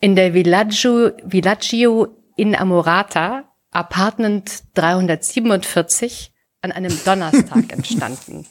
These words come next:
<laughs> So, jetzt sitzen wir also bitte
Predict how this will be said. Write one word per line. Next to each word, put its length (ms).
<laughs> 720
So, 160
jetzt 140
sitzen 260
wir 100
also 220
bitte 240